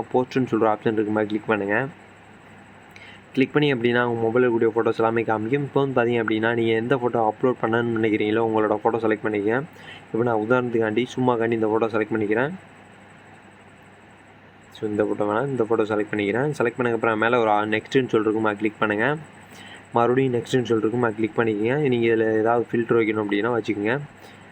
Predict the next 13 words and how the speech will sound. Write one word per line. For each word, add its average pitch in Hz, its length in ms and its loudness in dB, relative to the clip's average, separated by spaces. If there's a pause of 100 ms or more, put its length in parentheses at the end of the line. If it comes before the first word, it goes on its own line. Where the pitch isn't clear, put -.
(160)
அப்படி 117 220 2
இல்லை 123 140 2
அப்படின்னா 110 280 0 (100)
நெக்ஸ்ட்டை 113 260 -2
கிளிக் 107 220 -4
பண்ணிக்கங்க. 107 340 -2 (1400)
கிளிக் 135 180 0
பண்ணி 151 200 2
அப்படின்னா 127 320 2
இந்த 120 140 0
மாதிரி 117 160 4 (180)
ப்ரா-, 113 220 2 (100)
ப்ராசஸிங் 120 500 0